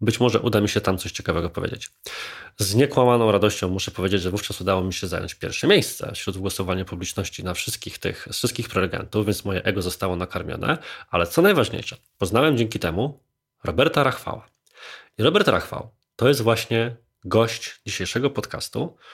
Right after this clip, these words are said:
i będziemy mówili między innymi właśnie o jego licznych inicjatywach, którymi Mobile Trends jest również jedną z części, ale poza tym, i tutaj cała historia się zamyka,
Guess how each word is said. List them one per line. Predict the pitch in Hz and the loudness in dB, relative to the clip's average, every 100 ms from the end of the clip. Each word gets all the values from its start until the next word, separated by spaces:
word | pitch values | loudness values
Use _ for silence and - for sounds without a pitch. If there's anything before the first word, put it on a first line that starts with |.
| - _ _ _ | -20 _ _ _
i | - | -2
będziemy | 113 135 185 | 4 6 8
mówili | 147 147 | 8 6
między | 123 160 139 | 6 6 6
innymi | 120 123 107 | 6 6 4
właśnie | 85 90 - 90 | 4 0 -2 -4
o | |
jego | 87 95 98 | -2 0 2
licznych | 98 131 139 - | 2 2 2 2
inicjatywach, | 107 - - 104 85 | 0 0 -2 0 0
którymi | - 95 92 | -2 -6 -4
Mobile | 90 104 104 | 0 2 2
Trends | 92 - 101 101 | 0 -2 -2 -4
jest | - - - | -8 -10 0
również | 120 135 104 - - - _ | 2 4 2 -6 -12 -16 _
jedną | - 98 90 | -4 -2 -4
z | |
części, | - 71 - - 147 180 - - | -6 -10 -10 -4 -4 -6 -12 -8
ale | - 95 | 0 2
poza | - 113 156 | 4 4 4
tym, | 160 - - _ _ _ | 2 -6 -12 _ _ _
i | - | -14
tutaj | - 110 | 0 2
cała | - 110 | 4 2
historia | 92 - - 101 92 | 2 -2 0 2 0
się | - - - | -4 -10 -10
zamyka, | 90 92 143 - - | -2 2 2 0 -10